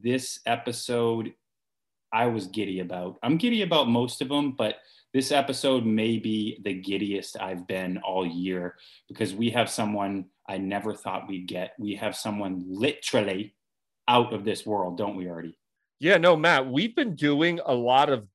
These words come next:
Speaker 2: double guest episodes the last few weeks. This man deserved his own episode. We talked about it as a unit, and we're like,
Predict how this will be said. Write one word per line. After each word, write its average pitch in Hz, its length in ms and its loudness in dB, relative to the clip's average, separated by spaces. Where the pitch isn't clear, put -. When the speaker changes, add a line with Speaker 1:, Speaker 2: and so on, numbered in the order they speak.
Speaker 2:
double 123 380 0
guest 117 580 -2
episodes 131 840 -4
the 139 120 -4
last 143 360 -6
few 160 200 -8
weeks. 151 500 -6
This 185 260 2
man 180 520 4
deserved 131 380 2
his 120 180 -2
own 117 200 0
episode. 92 640 -4
We 127 140 -4
talked 160 320 4
about 156 320 6
it 147 100 4
as 127 180 2
a 120 40 -2
unit, 190 460 0
and 160 80 -10
we're 143 100 2
like, 139 300 2